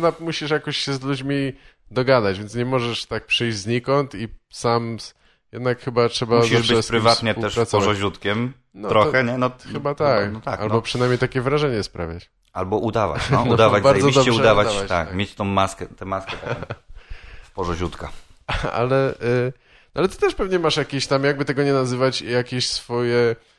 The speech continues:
Speaker 1: e, granice tego, co jest fajne, co nie, w sensie jest,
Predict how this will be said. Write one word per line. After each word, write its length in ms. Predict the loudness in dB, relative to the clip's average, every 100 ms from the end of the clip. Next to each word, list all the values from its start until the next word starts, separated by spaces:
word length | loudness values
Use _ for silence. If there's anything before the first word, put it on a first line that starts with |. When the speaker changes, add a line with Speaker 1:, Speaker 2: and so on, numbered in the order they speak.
| _ _ -10
Speaker 1:
e, 320 | -4 -2 -2 -4
granice 600 | -6 0 2 2 -2 -2
tego, 340 | -2 -2 -2 -4
co 180 | -2 -4
jest 260 | -4 -8 _ _ _ _ _ _
fajne, 540 | -2 0 2 2 2
co 180 | 0 -8
nie, 260 | -4 -4 -4
w 60 |
sensie 240 | -6 -8 -6
jest, 440 | -6 -6 -10 -18